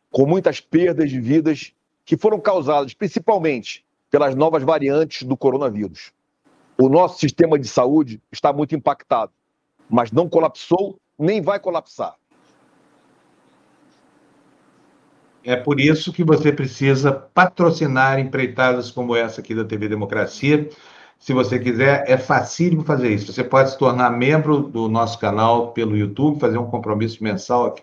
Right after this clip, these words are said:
Speaker 2: com a gente, tornando automático o seu apoio. Você pode fazer uma doação com superchats ou super stickers, e você também pode mandar um Pix pra nossa conta.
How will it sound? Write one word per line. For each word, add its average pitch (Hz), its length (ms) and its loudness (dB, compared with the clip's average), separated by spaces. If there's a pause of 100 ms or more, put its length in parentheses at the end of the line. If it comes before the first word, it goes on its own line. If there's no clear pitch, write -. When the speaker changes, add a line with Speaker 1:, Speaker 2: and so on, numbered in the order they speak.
Speaker 2:
com 104 60 -4
a 95 80 -2
gente, 131 480 -6 (240)
tornando 127 360 2
automático 120 540 2
o - 20 -16
seu 117 140 2
apoio. 160 520 2 (340)
Você 123 200 -2
pode 151 300 2
fazer 123 300 0
uma 123 160 -2
doação 120 480 0
com 120 120 -10
superchats 123 720 -2
ou 120 80 -4
super 110 320 -4
stickers, 147 400 -2
e 135 40 -4
você 135 200 -4
também 135 260 -2
pode 135 240 0
mandar 127 320 2
um 135 120 0
Pix 147 420 -2
pra 110 160 -2
nossa 110 240 0
conta. 139 460 0